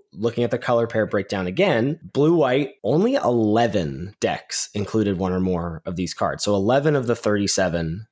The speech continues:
total trophy decks included one of these busted rares.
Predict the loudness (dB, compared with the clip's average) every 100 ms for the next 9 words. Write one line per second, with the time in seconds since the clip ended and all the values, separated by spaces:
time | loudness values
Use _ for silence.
0 | _ -4 0 0 -2 -2 -2 -4 -6 -8
1 | -10 -10 -10 -8 -6 -4 -4 -2 -4 -6
2 | -8 -10 -6 -6 -6 -10 -12 -12 -10 -10